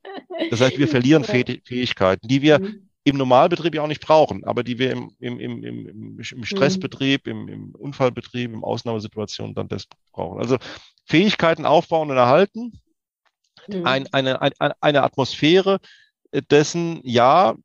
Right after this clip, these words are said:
Speaker 1: bitte übernimm auch Verantwortung, äh, wenn es, äh, äh, nicht so funktioniert wie geplant. Die Firma steht hinter dir, ja.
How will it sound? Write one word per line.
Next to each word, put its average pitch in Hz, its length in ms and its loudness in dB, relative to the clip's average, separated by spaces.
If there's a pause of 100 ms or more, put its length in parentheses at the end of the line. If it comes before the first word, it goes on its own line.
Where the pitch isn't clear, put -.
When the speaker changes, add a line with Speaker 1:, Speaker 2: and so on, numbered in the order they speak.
(540)
Speaker 1:
bitte 175 180 -4
übernimm 147 760 0
auch 139 220 0
Verantwortung, 165 1120 -2
äh, 127 200 -8
wenn 131 140 -4
es, - 340 -8
äh, - 180 -8 (180)
äh, - 240 -14
nicht 139 340 -8
so 180 140 0
funktioniert 180 500 -4
wie 170 100 -2
geplant. 156 400 2
Die 131 60 0
Firma 147 300 0
steht 123 240 -6
hinter 175 260 -6
dir, 233 300 -6
ja. 139 140 -8